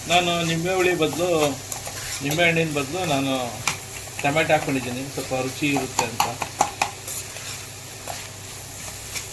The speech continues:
ಇಷ್ಟು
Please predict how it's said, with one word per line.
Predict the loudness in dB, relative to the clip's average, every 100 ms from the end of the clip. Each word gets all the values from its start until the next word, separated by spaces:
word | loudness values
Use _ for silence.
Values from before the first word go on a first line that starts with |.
| -10 -10 -8 -8 -8 -8 -8 -8 -6 -6 -6 -8 -10 -10 -8 -6 -6 -8 _
ಇಷ್ಟು | 4 8